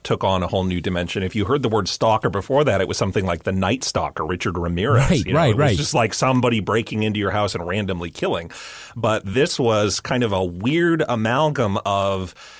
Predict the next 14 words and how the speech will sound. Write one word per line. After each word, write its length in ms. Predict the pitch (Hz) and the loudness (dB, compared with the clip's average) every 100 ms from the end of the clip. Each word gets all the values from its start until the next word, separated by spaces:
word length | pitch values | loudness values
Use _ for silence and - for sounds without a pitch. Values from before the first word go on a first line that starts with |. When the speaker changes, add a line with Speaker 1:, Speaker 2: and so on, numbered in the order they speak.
| - | -18
Speaker 1:
the 380 | 104 110 98 95 | -4 -2 0 0
obsessive 460 | - - 127 120 98 | -2 0 2 2 0
tendencies 840 | - 131 131 120 - 98 95 90 - | 0 0 2 -2 0 0 0 -2 -2
of 320 | 107 98 95 | 0 2 0
someone 600 | - 110 104 104 98 95 - - - _ | 0 0 2 2 2 -2 -6 -20 -20 _
who 460 | - 110 101 98 95 | 0 4 4 2 0
is 220 | 101 98 90 | -2 -2 0
an 200 | 90 85 | -2 -2
abusive 580 | 92 95 104 - 104 82 | -4 -2 0 0 -2 -4
spouse 680 | - - - - 107 107 | -10 -6 -4 0 2 2
or 80 | 113 | 2
an 60 | 98 | 0
abusive 600 | 92 95 107 87 104 82 | 0 0 0 0 -2 -4
partner, 580 | - 139 185 90 78 | -2 0 0 -2 -4